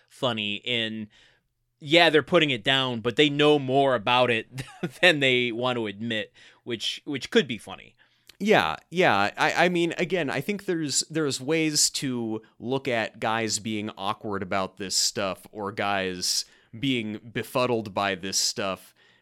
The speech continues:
Speaker 2: that is, that, that can be funny and kind of put the joke on the situation and put the joke on the men for, you know, being
Speaker 1: Yeah.
Speaker 2: kinda out of touch, while still being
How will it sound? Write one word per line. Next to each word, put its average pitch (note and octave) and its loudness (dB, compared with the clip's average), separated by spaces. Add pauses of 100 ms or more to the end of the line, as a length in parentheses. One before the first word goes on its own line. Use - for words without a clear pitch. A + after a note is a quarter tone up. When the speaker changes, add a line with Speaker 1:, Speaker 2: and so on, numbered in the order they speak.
(260)
Speaker 2:
that D#3 -4
is, D#3+ 0
that, D#3+ -6
that E3 -2
can D#3+ -4
be C#3+ -4
funny D#3 -2
and B2 -4
kind C3+ -6
of B2+ -8
put B2 -8
the C3 -6
joke A#2 -4
on A2 -4
the G#2 -6
situation G#2+ -4
and F#2+ -8
put A2+ -8
the A2 -8
joke G#2 -2
on G2+ -8
the G2 -6
men F#2+ -2
for, F2 -8 (160)
you C3 -6
know, F2+ -8
being G#2 -6
Speaker 1:
Yeah. D3 2
Speaker 2:
kinda G2 -4
out F2+ -4
of F2 -16
touch, B2+ -4 (240)
while D#3 2
still C#3+ 4 (180)
being B2+ 0